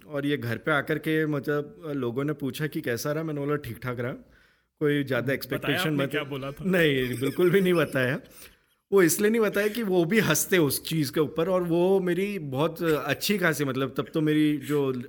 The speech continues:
Speaker 1: एल्डर सिस्टर थी, वो मेरी टांग बहुत खींचती है। तो वो खींच खींच करके, मतलब, मैं पूरी तरीके से डिप्रेशन में जा सकता था अगर मैं घर पे बता देता तो।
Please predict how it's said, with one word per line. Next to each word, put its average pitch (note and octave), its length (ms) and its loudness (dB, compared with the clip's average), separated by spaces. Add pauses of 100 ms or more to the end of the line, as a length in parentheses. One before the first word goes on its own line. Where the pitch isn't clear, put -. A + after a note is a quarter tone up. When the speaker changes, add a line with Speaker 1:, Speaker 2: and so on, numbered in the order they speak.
Speaker 1:
एल्डर C3 280 2
सिस्टर E3+ 360 -2
थी, - 340 -4 (460)
वो E3 60 -2
मेरी E3+ 200 0
टांग E3 280 0
बहुत E3+ 180 -2
खींचती A#2+ 360 -8
है। F2+ 80 -8 (760)
तो F3+ 80 0
वो E3+ 220 2
खींच F3+ 280 -4
खींच F#3 180 -4
करके, F#3+ 320 -2
मतलब, F3+ 260 -2
मैं F#3+ 240 -2
पूरी F3+ 220 0
तरीके F3+ 280 -2
से F#3+ 120 -2
डिप्रेशन D3 440 -2
में F3 120 -2
जा C3 120 0
सकता B2 340 -4
था A2+ 420 -6
अगर D3 180 0
मैं D3+ 140 2
घर C3 120 -2
पे C#3+ 140 -2
बता A#2 280 -2
देता A2 260 -4
तो। G#2+ 140 -8